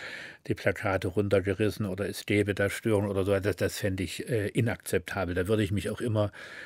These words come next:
sozusagen dafür einsetzen, dass natürlich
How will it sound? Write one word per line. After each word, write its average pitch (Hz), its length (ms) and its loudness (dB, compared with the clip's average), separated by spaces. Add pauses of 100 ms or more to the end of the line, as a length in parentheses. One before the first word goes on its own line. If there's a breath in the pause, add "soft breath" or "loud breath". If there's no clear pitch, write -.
sozusagen 101 360 4
dafür 101 800 0
einsetzen, 104 680 2
dass 104 260 -4
natürlich 107 760 6